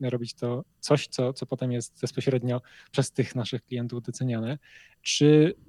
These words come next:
we Francji miałeś jakieś oferty albo myślałeś, żeby faktycznie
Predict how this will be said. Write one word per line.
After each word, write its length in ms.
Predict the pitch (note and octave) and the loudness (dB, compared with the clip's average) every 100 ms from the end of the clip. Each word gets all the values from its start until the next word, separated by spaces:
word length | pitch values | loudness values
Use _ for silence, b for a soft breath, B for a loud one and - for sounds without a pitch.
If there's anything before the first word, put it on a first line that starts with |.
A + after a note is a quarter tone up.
| - | -2
we 120 | C3+ | 2
Francji 800 | C3 - D3+ F3 - G3 F#3+ F#3 - | 2 4 4 4 4 4 6 4 -2
miałeś 720 | D3 C#3+ D3 C#3 C3 - - - - _ _ _ _ _ _ _ _ _ - | 2 6 8 8 6 2 -6 -10 -14 _ _ _ _ _ _ _ _ _ -4
jakieś 180 | C#3 | -4
oferty 400 | B2+ C#3 C3 - | 0 0 4 4
albo 340 | C3 B2+ B2 B2 | 4 4 4 4
myślałeś, 500 | B2+ - B2+ B2 B2 | 4 4 6 8 6
żeby 180 | B2 A#2 | 2 -2
faktycznie 640 | - - - - B2+ | -10 -8 -4 2 2